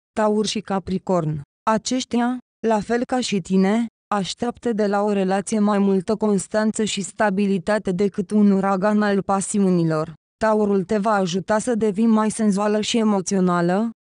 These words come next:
iar Capricornul îți va înțelege cu ușurință dorința de ordine și organizare,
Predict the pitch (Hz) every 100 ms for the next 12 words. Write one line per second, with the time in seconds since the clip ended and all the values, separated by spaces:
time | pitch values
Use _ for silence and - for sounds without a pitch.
0 | 180 202 196 190 208 202 208 185 208 214
1 | 254 233 226 190 196 202 190 196 202 208
2 | 214 214 233 208 - 196 208 208 240 196
3 | 202 208 220 - 214 196 202 202 185 226
4 | 220 - 226 214 196 202 202 175 180 185
5 | 185 208 247